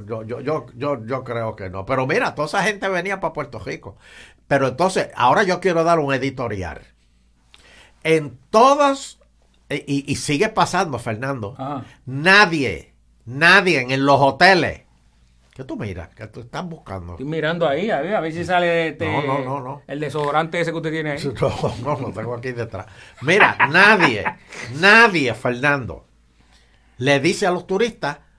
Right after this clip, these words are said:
Speaker 1: lo que, cuando el mar está picado y, y, y las corrientes esas que te chupan, ¿cómo es que se llaman los?
Speaker 2: La, la, la corriente
Speaker 1: La
Speaker 2: marina.
Speaker 1: Las que, pero las que te chupan.
Speaker 2: Pues la, la, la resaca.
Speaker 1: La, eh, exacto. Nadie le dice a los turistas,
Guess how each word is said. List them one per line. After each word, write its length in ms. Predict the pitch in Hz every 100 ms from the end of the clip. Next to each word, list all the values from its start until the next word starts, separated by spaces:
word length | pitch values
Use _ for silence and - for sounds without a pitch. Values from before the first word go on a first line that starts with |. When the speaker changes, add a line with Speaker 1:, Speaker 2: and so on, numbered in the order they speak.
| _ _ _ _
Speaker 1:
lo 300 | 120 123 120
que, 260 | 127 113 101
cuando 360 | 123 113 113
el 100 | 110
mar 180 | 104 123
está 260 | 156 185 -
picado 400 | 165 - 208 170
y, 40 |
y, 400 | 127 123 117 110
y 80 | 110
las 160 | 110 95
corrientes 540 | 107 110 135 147 165
esas 260 | 180 160 151
que 140 | 139
te 180 | 123 127
chupan, 320 | 185 202 104
¿cómo 200 | 95 131
es 40 | 143
que 80 |
se 160 | 151 151
llaman 380 | 143 170 135 98
los? 80 | 95
Speaker 2:
La, 80 | 135
la, 300 | 147 143 139
la 1200 | 143 143 139 135 131 123 120 117 107 104 104 104
corriente 420 | - 135 160 190
Speaker 1:
La 60 | 220
Speaker 2:
marina. 560 | 208 208 226 190 120 - _ -
Speaker 1:
Las 200 | 110 117
que, 100 | 113
pero 260 | 139 127
las 160 | 135 123
que 80 | 135
te 140 | 123
chupan. 440 | - 233 127 90 - _ _ _
Speaker 2:
Pues 340 | 110 120 190
la, 160 | 226 190
la, 200 | 160 139
la 120 | 147
resaca. 580 | 135 123 143 220 - - - _
Speaker 1:
La, 260 | 120 107 120
eh, 120 | 117
exacto. 480 | 127 147 127 - - _ _
Nadie 360 | 139 185 226
le 140 | 202 180
dice 420 | 202 202 208 170
a 60 | 139
los 180 | 135 123
turistas, 480 | 143 175 190 143